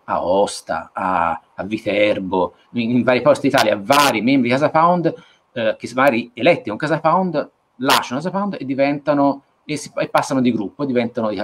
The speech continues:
di Fratelli d'Italia. Quindi ecco, succede, c'è questa cosa a livello locale. Questo è in realtà, secondo me, leggibile nelle lotte interne a Fratelli d'Italia, i vari anime ci sono, quando ci sono le elezioni.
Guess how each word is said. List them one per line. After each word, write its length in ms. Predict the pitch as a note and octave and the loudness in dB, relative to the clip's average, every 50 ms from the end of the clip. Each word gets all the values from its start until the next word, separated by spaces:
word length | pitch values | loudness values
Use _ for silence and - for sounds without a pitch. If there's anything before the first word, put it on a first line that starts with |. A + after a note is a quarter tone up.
| G#2 G2 | -4 -4
di 160 | G2 G2 F#2 | -4 -8 -8
Fratelli 320 | - F#2 - G#2+ F2+ F#2 | -10 -10 -10 -8 -8 -8
d'Italia. 440 | F#2 E2 - F#2 E2 E2 E2 F2 - _ _ _ _ _ _ _ _ _ _ _ _ _ _ _ _ | -8 -8 -8 -8 -8 -8 -10 -12 -16 _ _ _ _ _ _ _ _ _ _ _ _ _ _ _ _
Quindi 200 | - F#3+ F#3 E3 | -4 -2 2 4
ecco, 340 | D3+ C3+ - C#3 C3 A2+ - - - - _ _ | 4 4 4 2 2 0 0 -12 -20 -20 _ _
succede, 640 | - - - E3 - - - C#3 G#2 F2+ E2+ F#2 F#2+ | -14 -6 -6 -6 -4 0 0 0 2 0 0 -2 -4
c'è 180 | F#2 - C#3 - | 0 0 0 0
questa 220 | C3+ A#2 - A2+ | 0 -2 -2 0
cosa 260 | G2+ G#2 G2 F#2 - | 0 0 0 0 -2
a 20 | G2+ | -6
livello 240 | F#2+ G2 F#2+ F2+ F2+ | -6 -6 -6 -6 -6
locale. 480 | F2 F2+ - F#2+ F2 D#2+ E2 D#2 - _ _ _ _ _ _ | -6 -6 -6 -6 -6 -6 -6 -8 -12 _ _ _ _ _ _
Questo 500 | - A3 A3 A3+ - E3 C#3 C3 - - | 0 0 0 2 4 4 4 4 2 4
è 60 | - | 4
in 140 | C3 B2 B2 | 4 4 6
realtà, 460 | C3 C#3 C#3+ C#3 C3 C3 - C3+ C3 | 6 6 6 6 4 4 4 2 2
secondo 360 | B2+ - B2+ B2 B2+ B2 C3 B2+ | 2 0 0 2 2 2 2 2
me, 80 | C3 A#2+ | 0 0
leggibile 920 | A2+ B2 C3 B2+ A2+ - G#2+ A2 A2+ G#2 A#2 A2+ A2 A2 G#2+ G2+ - _ - | 2 0 0 -2 -2 -4 -2 -2 -2 0 0 0 0 0 -2 -2 -6 _ -8
nelle 480 | A2+ A2+ A2 G#2+ G#2 G#2 G#2+ G#2 G2+ | -6 -6 -4 -4 -4 -4 -4 -2 0
lotte 460 | G#2+ C3 C#3+ C4 A3+ - - _ - G2 | 4 6 6 6 4 2 -6 _ -10 -8
interne 640 | F#2 G2 F#2+ - - A#2+ A#2 G#2+ F#2 F2 F2+ E2+ | -8 -8 -8 -4 -2 0 0 0 -2 -4 -6 -8
a 40 | D#2 | -10
Fratelli 360 | _ - D#2+ - F#2 F2 E2+ | _ -20 -18 -16 -14 -12 -10
d'Italia, 580 | E2+ G2 G2 - - D#2+ D#2 D#2 E2+ F#2+ G2 - _ _ _ _ - _ _ _ _ _ _ - | -10 -10 -10 -10 -10 -8 -8 -8 -8 -8 -10 -10 _ _ _ _ -20 _ _ _ _ _ _ -6
i 100 | - A2 | -6 0
vari 300 | A2+ C#3 D3+ D3+ G#2+ G#2 | 2 2 2 2 2 0
anime 400 | G#2+ G#2+ G#2 G2+ F2+ E2 E2+ F2 | 0 0 0 0 -2 -6 -6 -8
ci 100 | - - | -10 -10
sono, 380 | - - - F2 F2+ F2+ F#2 - | -12 -8 -6 -6 -4 -4 -6 -6
quando 440 | - - D3+ D3+ E3 E3+ E3+ D#3+ F3 | 0 2 2 4 4 2 0 0 -2
ci 80 | - | -2
sono 180 | - B2 A#2+ A#2 | 0 0 0 0
le 40 | G2+ | 0
elezioni. 540 | F#2+ F#2+ F#2 - - A#2+ G#2 F#2 E2+ E2+ | 0 -2 -6 -4 -4 -4 -2 -4 -6 -10